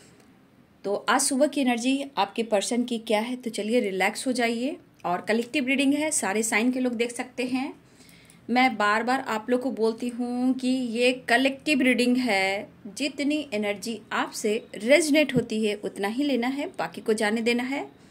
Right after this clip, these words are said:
अपना कर्म जरूर करना है, किसी से उम्मीद नहीं करनी है, खुद पर विश्वास करना है। अब कलेक्टिव रीडिंग का मतलब क्या है? आप लोग बखूबी समझते हो।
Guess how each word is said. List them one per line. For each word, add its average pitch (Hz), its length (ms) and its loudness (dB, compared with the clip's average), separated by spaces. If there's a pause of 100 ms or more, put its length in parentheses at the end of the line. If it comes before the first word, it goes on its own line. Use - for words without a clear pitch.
(720)
अपना 302 380 4
कर्म 269 540 2 (460)
जरूर 208 380 4
करना 240 360 4
है, 254 460 -2
किसी 269 280 4
से 254 160 2
उम्मीद 214 460 0
नहीं 196 380 2
करनी 277 460 6
है, 269 280 0 (380)
खुद - 260 0
पर 381 140 4
विश्वास 220 540 0
करना 175 360 -4
है। 180 220 -12 (1200)
अब 196 420 2
कलेक्टिव 220 500 0
रीडिंग 320 320 4
का 311 120 2
मतलब 254 480 2
क्या 226 120 2
है? 262 460 -4 (640)
आप 190 220 -4
लोग 233 260 2
बखूबी 240 440 2
समझते 285 520 4
हो। 277 280 2